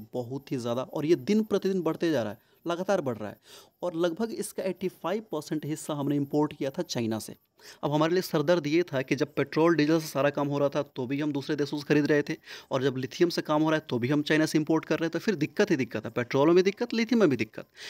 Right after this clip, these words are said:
लेकिन जब ये कंपनी एस्टैब्लिश होकर मैन्युफैक्चरिंग शुरू करेगी, चाइना से हमारी डिपेंडेंसी बढ़, घट जाएगी। और उसके अलावा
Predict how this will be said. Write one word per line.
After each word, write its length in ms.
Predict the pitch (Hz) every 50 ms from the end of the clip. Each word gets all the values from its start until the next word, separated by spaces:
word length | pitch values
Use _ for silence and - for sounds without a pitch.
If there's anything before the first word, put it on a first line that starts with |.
| - - - 139
लेकिन 260 | 143 139 156 143 127
जब 220 | 120 - 190 175 180
ये 80 | 185
कंपनी 380 | 180 - - 139 139 135 160 160
एस्टैब्लिश 560 | 156 - - - 135 127 135 151 156 - -
होकर 180 | 147 139 - 151
मैन्युफैक्चरिंग 560 | 139 139 135 - 143 123 - - 147 147 139
शुरू 240 | - - 196 226 214
करेगी, 400 | - 151 127 117 110 127 175 190 - - - - _ -
चाइना 260 | - 151 135 143 170
से 120 | 180 - 165
हमारी 220 | 151 143 156 165
डिपेंडेंसी 560 | 151 160 - 156 147 143 143 151 156 - 180
बढ़, 320 | 131 120 120 139 143 147 - -
घट 240 | 127 - 170 214 190
जाएगी। 380 | 139 127 117 117 113 156 - - - - - - _ _
और 180 | - 170 175 - -
उसके 280 | 190 - - - 220
अलावा 500 | 208 - - 135 127 123 113 113 107 -